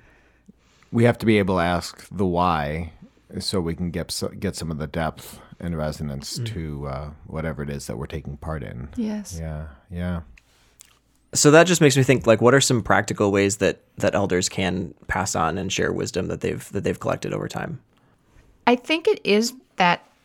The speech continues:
Speaker 3: openness. Um, I, I would find as an elder that my greatest danger may be to think that I'm set. Okay, so I'm fifty-five and I'm gonna be this way now for the next however many years I have left. And I,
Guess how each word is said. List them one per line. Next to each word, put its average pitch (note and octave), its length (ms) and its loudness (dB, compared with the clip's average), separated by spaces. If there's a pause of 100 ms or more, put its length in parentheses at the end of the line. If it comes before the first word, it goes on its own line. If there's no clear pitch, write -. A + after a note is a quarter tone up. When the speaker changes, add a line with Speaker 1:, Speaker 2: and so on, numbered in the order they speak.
(160)
Speaker 3:
openness. C4 1040 -2 (100)
Um, F3 520 0 (680)
I, F#3+ 300 4
I G3+ 100 6
would G3+ 160 2
find G3+ 260 2
as F#3 120 2
an F3 120 -2
elder F3+ 400 4
that E3 200 2
my E3 200 0
greatest F3 680 -2
danger E3+ 460 -2
may E3 180 0
be D#3+ 280 -4
to D#3+ 180 -6
think E3 360 -8
that D#3+ 120 -2
I'm D#3+ 180 -2
set. - 480 -2 (220)
Okay, G3 180 -6
so F#3 160 -4
I'm F3 80 -2
fifty-five F3 640 2
and D#3+ 160 0
I'm D#3 80 4
gonna E3+ 160 2
be E3 140 -2
this E3 280 -4
way E3+ 140 0
now D#3+ 240 2
for E3 140 -10
the D#3+ 100 -2
next D3+ 380 -2
however D#3 180 0
many D#3 260 -2
years D3+ 280 -2
I D3 60 -2
have D3 260 -4
left. D3 400 -6 (680)
And F#3+ 120 2
I, F#3 180 2